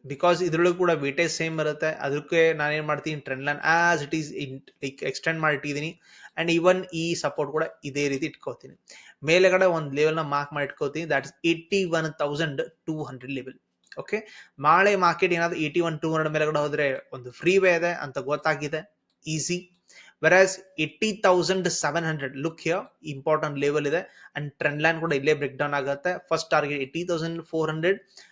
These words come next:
ನೆಕ್ಸ್ಟ್ ಟಾರ್ಗೆಟ್ ಏಯ್ಟಿ ತೌಸಂಡ್ ಲೆವೆಲ್‌ಗೂ ಬರಬಹುದು ಈಸಿ ಸಿಸ್ಟಮ್ ಇದೆ Nifty ಪ್ರಕಾರ ಕಂಪೇರ್ ಮಾಡಿದ್ರೆ. ರೇಂಜ್ ಅಂತ ಅಂದ್ರೆ ಏಯ್ಟಿ ಒನ್ ತೌಸಂಡ್ ಟೂ ಹಂಡ್ರೆಡ್ ಇಂದ ಸೆಲ್ಲಿಂಗ್ ಪ್ಯಾಟರ್ನ್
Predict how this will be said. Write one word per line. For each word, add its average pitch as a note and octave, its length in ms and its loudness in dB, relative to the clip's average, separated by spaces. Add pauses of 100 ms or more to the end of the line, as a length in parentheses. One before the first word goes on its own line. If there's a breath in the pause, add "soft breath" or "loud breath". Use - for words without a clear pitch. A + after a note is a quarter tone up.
(140 loud breath)
ನೆಕ್ಸ್ಟ್ - 360 -6
ಟಾರ್ಗೆಟ್ D#3+ 320 4
ಏಯ್ಟಿ D3+ 220 -4
ತೌಸಂಡ್ D#3 340 0
ಲೆವೆಲ್‌ಗೂ D3 360 0
ಬರಬಹುದು D3 880 -2
ಈಸಿ D#3+ 280 0
ಸಿಸ್ಟಮ್ D#3+ 360 -2
ಇದೆ D3 200 -4
Nifty C#3+ 240 -10
ಪ್ರಕಾರ C#3+ 420 0
ಕಂಪೇರ್ C3 400 -6
ಮಾಡಿದ್ರೆ. B2+ 360 -6 (600 loud breath)
ರೇಂಜ್ G3+ 320 4
ಅಂತ G3+ 340 -2 (280)
ಅಂದ್ರೆ E3 400 2
ಏಯ್ಟಿ F3 300 2
ಒನ್ E3 280 0
ತೌಸಂಡ್ D3+ 340 0
ಟೂ D#3 140 -4
ಹಂಡ್ರೆಡ್ D#3 260 0
ಇಂದ D#3 100 -4
ಸೆಲ್ಲಿಂಗ್ D#3 460 -4
ಪ್ಯಾಟರ್ನ್ F3+ 360 -2